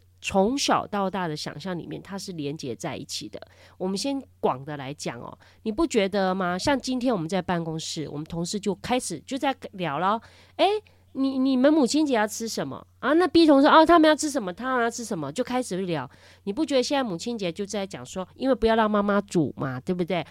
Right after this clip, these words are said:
那我们就要去外面吃，然后就开始好多名单出来哦。然后以前不是只有母亲节那一周才会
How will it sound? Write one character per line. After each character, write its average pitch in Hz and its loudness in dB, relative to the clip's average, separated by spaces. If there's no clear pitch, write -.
那 226 -6
我 185 -4
们 147 -10
就 180 -6
要 180 -4
去 - -8
外 170 0
面 156 -4
吃， 135 -4
然 175 -6
后 220 0
就 233 -2
开 247 -2
始 175 -6
好 208 0
多 269 0
名 220 -2
单 214 -2
出 214 -4
来 151 -2
哦。 131 -6
然 170 -2
后 262 2
以 196 -6
前 190 -2
不 190 -4
是 226 -4
只 240 -2
有 220 0
母 156 -6
亲 226 -2
节 175 -2
那 180 -2
一 170 -2
周 175 -4
才 151 -8
会 175 -4